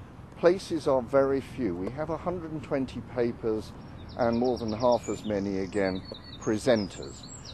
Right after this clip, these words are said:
So, very few places for people who want to attend but not present. Download the form, complete it, and return it to Cardiff School of Journalism,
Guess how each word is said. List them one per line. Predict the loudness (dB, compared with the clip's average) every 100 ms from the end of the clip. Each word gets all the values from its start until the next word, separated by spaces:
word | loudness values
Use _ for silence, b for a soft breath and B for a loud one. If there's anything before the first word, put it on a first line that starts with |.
| -14 -14
So, | -10 4 6 6 2 -12 -16 -16 -16 -16 -16 -16 -16 -18 -2
very | 4 6 4
few | 0 -8
places | -4 -2 -2 -4 -12
for | -12
people | -8 -8 -4 -6 -6 -6
who | -6 -8 -16 -4
want | 0 0
to | -2 -4
attend | -2 -2 -2 -2
but | -4
not | 0 -2 -2
present. | -6 -4 0 -2 -2 -12 -18 B B B B B 0
Download | 6 8 8 6 6 6 0
the | -8
form, | 2 4 4 2
complete | -4 -6 -6 0 0 0 -2
it, | -2 -2 -6
and | -2 0
return | -2 -2 0 2 2
it | -2 -6 -12
to | -2 -2 -2 -6 -16 -16 -14 4
Cardiff | 6 6 0
School | -2 -2 -2
of | -2
Journalism, | 4 4 4 2 0 -2 -4